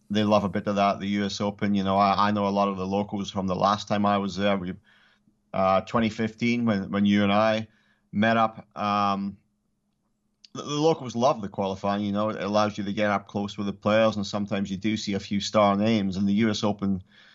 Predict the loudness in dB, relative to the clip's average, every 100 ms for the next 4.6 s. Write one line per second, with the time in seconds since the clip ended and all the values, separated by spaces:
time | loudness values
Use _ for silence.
0 | _ 0 4 6 6 6 4 4 4 2
1 | 2 0 -2 -2 -2 0 0 -2 -6 -4
2 | -4 -4 -4 -2 -4 -2 0 0 0 -2
3 | 0 0 2 2 2 2 0 0 2 4
4 | 4 2 2 4 2 0